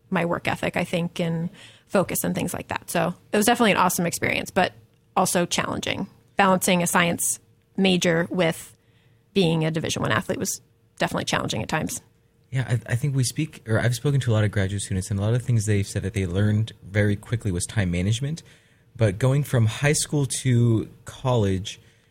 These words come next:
Speaker 2: also being a Division One athlete, you know, your time is structured pretty rigorously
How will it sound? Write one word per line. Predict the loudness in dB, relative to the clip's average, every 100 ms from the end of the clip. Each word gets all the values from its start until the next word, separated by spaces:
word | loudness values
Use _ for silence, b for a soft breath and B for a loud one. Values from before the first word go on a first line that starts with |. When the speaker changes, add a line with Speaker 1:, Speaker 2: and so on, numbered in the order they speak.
| b b 0
Speaker 2:
also | 2 4
being | 4 4
a |
Division | 4 4 4
One | 4
athlete, | 4 2 -2 -6 -6 -6
you | -2
know, | 0
your | 2 2 2 2
time | 0 0 2
is | 2
structured | 0 -2 -2 0 0 -2 -4
pretty | -6 0 2 2 2 2
rigorously | 0 0 2 0 -2 -4 -4 -10